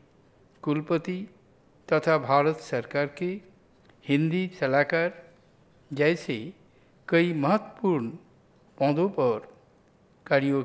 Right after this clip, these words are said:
किया। उनके इस योगदान के लिए सरकार ने उन्हें वर्ष उन्नीस सौ उनसठ में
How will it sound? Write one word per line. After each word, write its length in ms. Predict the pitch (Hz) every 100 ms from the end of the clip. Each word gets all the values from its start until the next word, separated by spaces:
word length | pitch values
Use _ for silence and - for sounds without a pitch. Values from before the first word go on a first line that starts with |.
| -
किया। 240 | 120 110 - - - _ _ _ _ _ _ _ - _ _ _ _ 185
उनके 320 | 196 196 220
इस 540 | 156 160 202 208 - - _ _ _ _ _ _ _ _
योगदान 440 | 165 175 170 214 208
के 160 | 202
लिए 440 | 165 139 110 120 - _ _ - -
सरकार 400 | 139 - 196 190
ने 260 | 143 110 - _ - - _ _ _ _ -
उन्हें 420 | 165 175 196 208 - _ _ _ _ _ _ -
वर्ष 260 | 143 170 - 190 196 226 - - _ _
उन्नीस 420 | - 151 190 - -
सौ 200 | 160 131 - - _ _ _ _ -
उनसठ 520 | 151 156 - 185 190
में 380 | 160 123 120 -